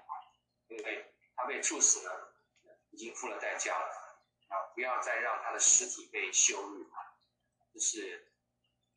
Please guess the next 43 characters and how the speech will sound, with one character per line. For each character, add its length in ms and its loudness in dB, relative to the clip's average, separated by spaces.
当 180 -2
时 300 2
的 60 -8
一 60 -12
个 360 -6
很 120 -8
合 240 -4
理 120 -6
的 60 -8
一 160 -6
个 80 -12
规 140 -4
定 180 -16
啊， 80 -4
为 100 -6
了 60 -2
是 180 0
要 360 -2
不 100 -6
让 220 0
土 160 -4
地 160 -6
受 200 -2
到 200 -2
玷 200 -4
污 360 -10
啊， 60 -8
所 140 -12
以 40 -4
呢， 120 -6
呃， 880 0
我 80 0
们 100 -12
看 160 -4
到 120 -2
说， 340 -4
二 80 -8
十 160 2
一 60 -4
章 220 0
这 80 -4
边 160 -4
呢 240 -4